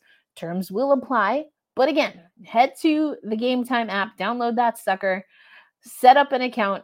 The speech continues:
and make sure to use promo code Locked On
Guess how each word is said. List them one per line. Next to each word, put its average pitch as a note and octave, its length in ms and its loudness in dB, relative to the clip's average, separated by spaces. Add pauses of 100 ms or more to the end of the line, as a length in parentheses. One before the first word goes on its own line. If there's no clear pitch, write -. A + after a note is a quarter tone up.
and F#3+ 180 -6
make B3 160 -4
sure C#4+ 240 -6
to D4 140 -6
use B3 340 -6
promo C#4 480 0
code F#3 380 0
Locked G#3 480 -2
On A3 320 -4